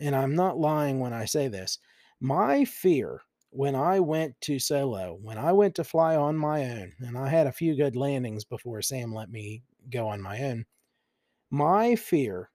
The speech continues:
and this is completely irrational, I understand that, I'm just admitting what it was,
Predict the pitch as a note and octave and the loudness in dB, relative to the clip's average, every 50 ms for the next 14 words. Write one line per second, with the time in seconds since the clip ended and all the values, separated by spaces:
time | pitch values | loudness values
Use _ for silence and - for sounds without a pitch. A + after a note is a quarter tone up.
0 | _ - B2 B2 B2+ C3+ D3+ D#3+ D3+ - D3 C3 B2 - - C3+ B2+ - - D#3+ | _ -8 -6 -4 -2 0 0 0 0 0 -2 -2 -2 -2 -2 -4 -4 -2 0 2
1 | E3+ D#3+ C3+ E3 D#3+ D#3 D#3 D#3 D3+ D3 C#3+ C3+ B2 - B2 G#2+ G2 G2 G2 F#2+ | 2 2 2 2 4 4 4 4 4 2 2 0 -2 -2 -4 -4 -4 -4 -4 -2
2 | G2+ G#2 A2 A2 G#2+ G2+ - - C#3+ C#3+ D3 C#3+ C#3+ C#3+ C#3+ C#3+ B2+ A#2+ A#2+ G#2+ | -4 -4 -4 -4 -4 -4 -2 -2 0 0 2 2 2 4 2 2 2 0 -2 -2
3 | A#2 A2 - - G#2 F#2 G#2 B2+ C#3+ C#3+ C3+ B2+ C3 C3 A#2 A#2+ B2 A#2+ A2+ G#2 | -4 -4 -4 -4 -6 -4 0 2 2 2 2 2 0 0 0 0 -2 -2 -2 2
4 | C3+ D3+ D3+ C3+ A#2 G#2 G#2 - | 4 4 4 4 4 0 -4 -4